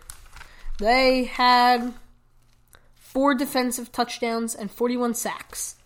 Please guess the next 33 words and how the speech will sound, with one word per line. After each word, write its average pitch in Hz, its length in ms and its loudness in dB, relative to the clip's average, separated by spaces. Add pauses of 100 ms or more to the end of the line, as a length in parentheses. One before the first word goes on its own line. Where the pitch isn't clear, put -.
(220)
eighteen 233 420 -8
interceptions. - 720 -16 (540)
A 220 60 -12
great 226 360 -4
number 220 180 -4
two 202 160 -10
defense. - 500 -12 (280)
Then 226 180 0
I 220 60 -2
have 214 160 0
the 196 60 -6
Texans. 277 920 -6 (880)
They 247 180 2
might 285 240 0
drop 262 260 2
off 247 220 0
a 254 60 -6
little 240 180 -2
bit. 226 220 -4
They're 233 160 2
the 247 100 -2
team 240 300 -4
inside 226 300 -2
the 220 80 -8
top 220 260 -4
five 220 240 -2
that 208 80 -4
I 202 40 -4
could 202 200 -12
see 208 120 -8
dropping 196 360 -10
off 240 200 2
because 214 400 -8